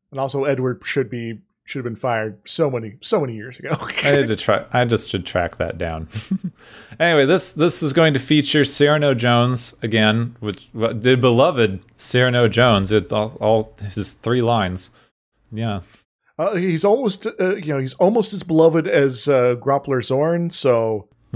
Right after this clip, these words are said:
Speaker 1: you know, we're,
Speaker 2: <laughs>
Speaker 1: we're in for a treat here.
Speaker 2: So apparently the Klingons are trying to hunt down Cyrano Jones, so this may be the origins of the Klingon tribble extermination campaign that we have mentioned in D S nine.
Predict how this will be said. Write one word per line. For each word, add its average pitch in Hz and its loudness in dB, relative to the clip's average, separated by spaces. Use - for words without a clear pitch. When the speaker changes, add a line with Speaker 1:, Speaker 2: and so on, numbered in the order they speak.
Speaker 1:
you 127 -4
know, 110 0
we're, 127 0
Speaker 2:
<laughs> - -20
Speaker 1:
we're 139 2
in 139 0
for 135 -4
a 127 -2
treat 123 -8
here. 113 -8
Speaker 2:
So - -4
apparently 165 2
the 131 2
Klingons 135 2
are 117 0
trying 120 2
to 104 6
hunt 131 0
down 113 4
Cyrano 113 2
Jones, 92 2
so - -4
this 120 2
may 151 4
be 139 4
the 120 2
origins 110 4
of 98 0
the 101 0
Klingon 107 0
tribble 107 2
extermination 104 2
campaign 95 0
that 87 -4
we 87 0
have 90 2
mentioned 92 0
in 90 -2
D 92 4
S 85 0
nine. 78 -6